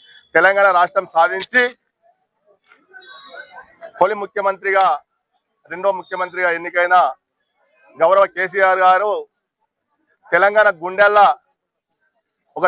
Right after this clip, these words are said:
తెలంగాణ బాబుగా, తెలంగాణ గాంధీగా, తెలంగాణ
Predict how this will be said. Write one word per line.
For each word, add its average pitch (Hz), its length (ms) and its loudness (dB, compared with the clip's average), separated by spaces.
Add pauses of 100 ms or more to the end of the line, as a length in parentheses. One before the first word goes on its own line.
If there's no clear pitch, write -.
(120)
తెలంగాణ 196 300 2 (160)
బాబుగా, 190 340 4 (1000)
తెలంగాణ 202 340 4 (160)
గాంధీగా, 196 460 2 (1160)
తెలంగాణ 208 380 4